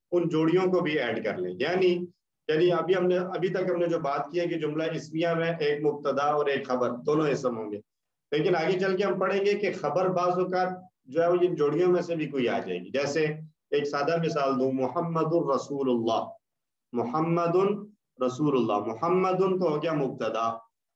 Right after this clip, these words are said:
"रसूलुल्लाह" ही ताल्लुक की जोड़ी है, लेकिन उसके साथ साथ ये खबर भी है।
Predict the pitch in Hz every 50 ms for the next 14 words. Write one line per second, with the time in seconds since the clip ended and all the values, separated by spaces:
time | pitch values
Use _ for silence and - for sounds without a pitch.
0 | _ - 139 143 135 127 180 185 202 202 202 202 190 185 190 190 185 180 196 190
1 | 185 180 160 135 131 139 151 165 185 180 180 180 180 156 156 156 156 170 185 196
2 | 190 180 175 180 170 190 180 180 165 - - 180 165 - 151 151 156 151 - 180
3 | 175 170 - 180 175 - 139 127 123 123 120 120 123 120 117 117 123 123